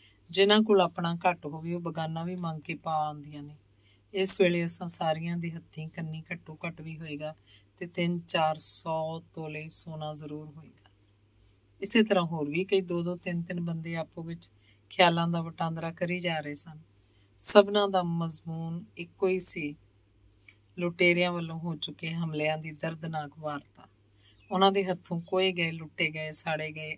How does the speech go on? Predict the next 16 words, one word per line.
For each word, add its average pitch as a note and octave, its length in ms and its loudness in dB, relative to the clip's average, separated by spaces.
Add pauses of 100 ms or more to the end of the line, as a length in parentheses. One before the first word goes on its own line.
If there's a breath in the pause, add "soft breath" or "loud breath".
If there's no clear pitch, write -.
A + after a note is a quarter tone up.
(100)
ਅਗਵਾ F3+ 300 4
ਕੀਤੇ E3+ 380 -4
ਗਏ D3+ 220 -6 (540 soft breath)
ਬਦਨਸੀਬਾਂ E3+ 920 6
ਦੇ, D#3+ 140 -8 (380)
ਬਦਨਸੀਬਾਂ F#3 840 8
ਦੇ E3+ 120 -2
ਲੰਮੇ F#3 340 -4
ਲੰਮੇ E3 320 -6
ਜ਼ਿਕਰ D#3 360 -6 (480 soft breath)
ਤੇ F#3 80 4
ਜਾਂ E3+ 320 2
ਫਿਰ E3+ 240 -2 (120)
ਭਵਿੱਖ E3+ 380 -2
ਬਾਰੇ D3+ 300 -4
ਕੁਝ F3+ 360 -6